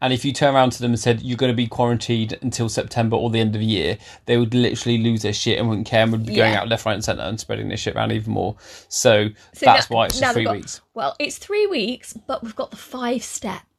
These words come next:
Speaker 2: So then, and then each time we get to the three weeks, they can go, "We've only got to step one. We've got four." Do you know what I mean? It's like,
Speaker 1: What
Speaker 2: we
Speaker 1: are the five steps then? 'Cause I
Speaker 2: Oh,
Speaker 1: haven't heard of the
Speaker 2: oh,
Speaker 1: five
Speaker 2: it's
Speaker 1: steps.
Speaker 2: something like, um, there's enough P P E for everybody that a hospital's
Speaker 1: Well, there's
Speaker 2: can
Speaker 1: never gonna be
Speaker 2: cope.
Speaker 1: enough P P E for everybody 'cause everyone keeps fucking
Speaker 2: The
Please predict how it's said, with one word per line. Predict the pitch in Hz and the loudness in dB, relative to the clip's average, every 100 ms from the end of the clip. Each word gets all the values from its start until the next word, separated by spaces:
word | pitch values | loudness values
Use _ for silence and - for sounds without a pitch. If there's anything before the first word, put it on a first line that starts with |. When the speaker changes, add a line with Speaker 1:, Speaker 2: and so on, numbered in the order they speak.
| - - - - | -16 -12 -14 -8
Speaker 2:
So | - 233 | 0 2
then, | 226 220 254 | 4 2 0
and | 247 | 0
then | 240 | 0
each | 269 - | 0 -2
time | - 269 | -4 -4
we | 240 | -2
get | - | -4
to | - | -6
the | 233 | -12
three | - 240 | -8 -6
weeks, | 214 - | -6 -8
they | 175 | -10
can | 180 214 | -8 -2
go, | 208 - - - - - | 0 0 -4 -16 -16 -10
"We've | 180 | -6
only | 226 254 247 | -4 -4 -6
got | 254 254 - | -6 -8 -10
to | 233 | -16
step | - 277 - _ | -12 -10 -12 _
one. | 202 262 226 190 190 190 - - - | -4 -2 0 -2 -6 -10 -14 -18 -12
We've | 208 | -4
got | 196 - - | -4 -4 -6
four." | - 262 226 214 | 0 4 4 0
Do | 214 | -8
you | 226 | -4
know | 226 | -2
what | |
I | 240 | 0
mean? | 202 170 - | -2 -2 -8
It's | - | -4
like, | 208 - - - | -4 -4 -12 -2
Speaker 1:
What | 160 | 2
Speaker 2:
we | 170 | 2
Speaker 1:
are | |
the | 160 | 2
five | 175 151 | 2 2
steps | - 170 - | 0 -2 -4
then? | 104 107 _ | -8 -10 _
'Cause | - | 4
I | - | 4
Speaker 2:
Oh, | |
Speaker 1:
haven't | - 139 | 4 2
heard | 131 147 | -2 -2
of | 120 | 2
the | |
Speaker 2:
oh, | 302 | 4
Speaker 1:
five | 302 | 4
Speaker 2:
it's | 110 | 0
Speaker 1:
steps. | 320 | -2
Speaker 2:
something | - 294 277 262 | -2 -4 -6 -6
like, | 247 220 214 - - | -4 -2 -4 -8 -4
um, | 226 214 214 214 | -2 0 -2 -4
there's | 220 | -4
enough | 240 247 - | -2 -4 -6
P | 254 | -10
P | 226 - | -10 -10
E | 214 | -12
for | - | -8
everybody | 208 202 208 196 202 | -10 -6 -2 0 0
that | 190 208 - | -2 -2 -2
a | - | -6
hospital's | 196 240 - - 214 | -8 -8 -8 -8 2
Speaker 1:
Well, | 139 | 6
there's | 127 | 8
Speaker 2:
can | |
Speaker 1:
never | 143 127 | 6 4
gonna | 123 | 4
be | |
Speaker 2:
cope. | 120 | 4
Speaker 1:
enough | 120 | 4
P | - 117 | 0 -4
P | 120 | -4
E | |
for | 123 | 0
everybody | 113 107 107 | -2 -2 -6
'cause | 120 | -4
everyone | 123 123 135 | -2 0 -2
keeps | - 131 | -4 -12
fucking | - 139 127 | -8 -6 -6
Speaker 2:
The | 233 220 214 202 | -6 0 4 4